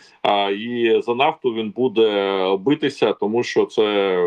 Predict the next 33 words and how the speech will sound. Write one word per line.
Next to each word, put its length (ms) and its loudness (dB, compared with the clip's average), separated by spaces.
інтереси 720 0
американських 760 -2
компаній. 540 -2
Але 200 4
в 60 2
будь-якому 480 0
разі 240 0
ми 80 2
повинні 360 0
розуміти, 440 -2
що 180 -10
Трамп 280 0
так 180 -4
не 80 -2
відчепиться 680 -2
навіть 300 2
від 120 -4
Угорщини. 540 -2
Тому 680 2
чекаємо, 460 -2
чекаємо 460 -4
на 100 0
офіційні 480 -2
документи, 600 -2
а 120 0
не 120 -2
посилання 600 -2
на 260 -2
мисливські 520 -6
байки 580 0
Орбана 640 0
і 100 -2
Сіярто. 600 -4